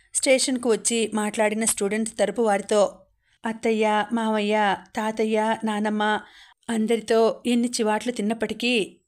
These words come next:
తనేమో వాడితో తగాదాకు అసలు కారణం చెప్పలేదు.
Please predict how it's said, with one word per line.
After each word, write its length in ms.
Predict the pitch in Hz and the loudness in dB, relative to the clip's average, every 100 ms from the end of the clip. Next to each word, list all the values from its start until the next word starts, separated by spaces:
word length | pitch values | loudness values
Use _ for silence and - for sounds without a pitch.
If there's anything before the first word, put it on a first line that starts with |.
| 233 | -2
తనేమో 580 | 226 214 226 233 196 - | 0 0 0 0 -2 -2
వాడితో 380 | 220 214 220 233 | -2 -2 0 0
తగాదాకు 640 | 226 190 214 220 208 214 | 0 2 2 2 0 0
అసలు 280 | 233 202 226 | 0 0 -4
కారణం 380 | 220 202 202 233 | -2 -2 -2 -2
చెప్పలేదు. 580 | 240 180 214 214 214 | -2 0 2 4 2